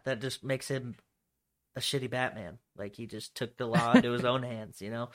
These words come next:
Speaker 1: <laughs> Like,
Speaker 2: Yeah.
Speaker 1: he's, but he didn't know that, so the people, like, saying that are dumb. Like, for, like, there's no, no real reason for that to even be brought up.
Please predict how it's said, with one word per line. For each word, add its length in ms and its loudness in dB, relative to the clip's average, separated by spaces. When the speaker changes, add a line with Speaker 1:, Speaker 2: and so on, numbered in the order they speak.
Speaker 1:
<laughs> 180 -4
Like, 240 12
Speaker 2:
Yeah. 140 8
Speaker 1:
he's, 180 6
but 200 4
he 140 0
didn't 280 10
know 180 2
that, 320 -4
so 540 4
the 100 4
people, 380 0
like, 300 -2
saying 580 4
that 340 -4
are 100 2
dumb. 320 -4
Like, 280 -10
for, 240 -6
like, 260 -8
there's 380 -6
no, 460 -4
no 320 8
real 300 6
reason 500 -2
for 560 -4
that 300 -4
to 100 -12
even 280 -6
be 160 -8
brought 320 -4
up. 280 -8